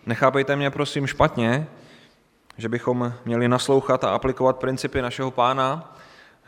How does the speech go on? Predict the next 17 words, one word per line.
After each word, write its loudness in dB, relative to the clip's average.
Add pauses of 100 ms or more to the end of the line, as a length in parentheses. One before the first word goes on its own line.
eh, -4
Ježíše 0
v -8
kázání 2
nahoře, 2
abychom 2
si 0
získali 4
nějaký 2
respekt 4
a 6
váženost 4
tohoto -2
světa. -2 (680)
To -4
rozhodně -2
ne. -2